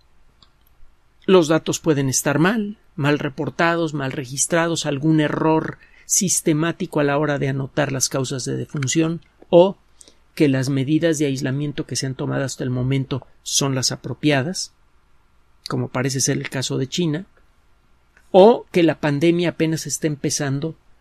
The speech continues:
a mostrar sus efectos. El caso de Alemania es especialmente notable porque la pandemia en Alemania comenzó más, más o menos al mismo tiempo que en el resto de Europa, y el, eh,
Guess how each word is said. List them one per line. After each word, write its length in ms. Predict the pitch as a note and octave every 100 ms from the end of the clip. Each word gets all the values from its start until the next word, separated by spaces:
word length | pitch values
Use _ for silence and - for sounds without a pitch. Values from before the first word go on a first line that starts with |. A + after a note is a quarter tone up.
| _
a 340 | - C3 C3 C3+ -
mostrar 440 | - C#3 - D#3 C3
sus 300 | - C#3+ E3
efectos. 680 | D#3 G3+ - - - - - _ - _ _ _ _ _ _ _ _ _ _ _
El 140 | - -
caso 260 | G#3+ A3
de 100 | G3+
Alemania 520 | F3+ E3+ E3+ F#3+ F#3+ F3
es 100 | F3+
especialmente 760 | - D#3+ - E3+ D#3+ D#3+ F3+
notable 540 | D#3+ D#3 F3+ D3+ D3+ F#3+ - - _ _ _ _ _ _ _ _ _ _ -
porque 240 | F3 - D#3
la 140 | C#3+
pandemia 400 | D3+ D3 F3+ F#3
en 80 | E3
Alemania 580 | D3+ D#3 D#3+ E3 E3 - _ _ _
comenzó 560 | - D#3 D3+ D3+ C#3 F#3
más, 340 | F#3 F3 - F3
más 180 | E3+ D#3+
o 40 |
menos 220 | E3 D#3+ D3+
al 60 |
mismo 260 | D#3 D#3+ D3+
tiempo 300 | D#3 D3 -
que 100 | C3+
en 40 |
el 100 | C3
resto 360 | - D3 - D3+
de 80 | D#3
Europa, 500 | D#3+ F3+ D#3+ D#3 - - - _ _ _ _
y 240 | - D#3 D#3
el, 180 | D3 D3+
eh, 320 | D#3 -